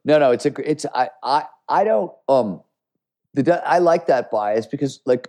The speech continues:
we're essentially goal-directed systems, right? So our biases are designed one way or another to help us achieve our goals. They cause us a lot of problems along the way too. And, um, you know, you,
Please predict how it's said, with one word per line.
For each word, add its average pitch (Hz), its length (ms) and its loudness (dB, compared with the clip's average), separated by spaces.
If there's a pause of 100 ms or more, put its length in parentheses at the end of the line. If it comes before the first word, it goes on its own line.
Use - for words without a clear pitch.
we're 202 180 0
essentially 160 400 0
goal-directed 87 600 -2
systems, - 560 -10
right? 95 220 2
So 117 160 0
our 113 160 2
biases 135 840 -2
are 95 420 -2
designed 95 760 -2
one 101 140 0
way 98 100 -2
or 90 40 -4
another 90 260 0
to 80 80 -2
help 85 240 -2
us 80 140 -8
achieve 87 600 -6
our 69 220 -4
goals. 62 500 -8 (240)
They 175 160 6
cause 156 580 0
us 85 280 -12 (100)
a 98 100 2
lot 87 300 0
of 82 100 -10
problems 90 400 -2
along 76 380 -6
the 78 100 -6
way 110 460 2 (320)
too. 104 460 2 (240)
And, 95 600 0
um, 82 380 0 (380)
you 113 160 -4
know, 90 260 -2
you, 92 160 -12